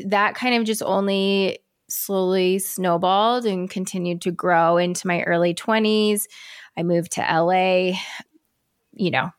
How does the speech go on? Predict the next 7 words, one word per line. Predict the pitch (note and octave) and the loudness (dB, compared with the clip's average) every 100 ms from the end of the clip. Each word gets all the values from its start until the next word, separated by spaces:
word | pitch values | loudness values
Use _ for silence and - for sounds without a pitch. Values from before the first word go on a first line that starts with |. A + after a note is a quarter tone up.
| - | -16
crazy | - A3+ G#3+ G#3 A#3+ | -6 -2 0 0 -2
<laughs> | |
image | A#3+ A#3 A3 G3+ | 0 0 -2 -4
driven | - G#3 G3 G3+ G3 F#3+ G3 G3 - G#3 | -2 -2 0 0 0 -2 -4 -6 -8 -12
city. | - F#3+ F#3 G#3+ C4 C#4+ - | -2 0 0 0 2 0 0
And | G3+ F#3 F3+ F3+ F3+ - | 2 2 2 0 -2 -4
I | F3+ F3 | -2 0